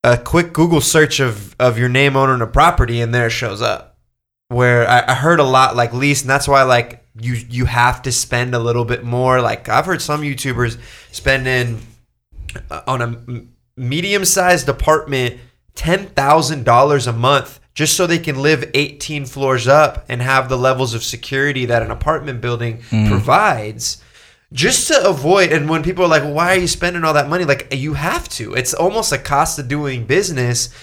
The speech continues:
Speaker 1: when you're a public figure, especially public figure the way that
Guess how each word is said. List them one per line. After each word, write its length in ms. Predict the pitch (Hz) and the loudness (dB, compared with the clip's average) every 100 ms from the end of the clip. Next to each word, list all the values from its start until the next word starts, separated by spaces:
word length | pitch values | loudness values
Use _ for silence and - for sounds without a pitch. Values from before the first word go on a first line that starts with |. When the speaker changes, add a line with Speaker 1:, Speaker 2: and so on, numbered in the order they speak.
| - | -10
Speaker 1:
when 140 | 127 131 | -6 0
you're 140 | 131 | 0
a 60 | 120 | 2
public 440 | 135 156 165 139 | 4 4 2 -2
figure, 600 | - 131 113 117 117 117 - - - - | 0 -2 0 0 0 -2 -8 -20 -20 -6
especially 500 | - - 254 - 247 | -4 0 0 2 0
public 380 | 180 170 160 160 | 2 2 0 -2
figure 340 | - 151 151 | -4 -2 0
the 160 | 127 120 | 0 0
way 380 | 113 120 131 131 | 0 2 2 2
that 420 | 117 113 104 | 2 0 -4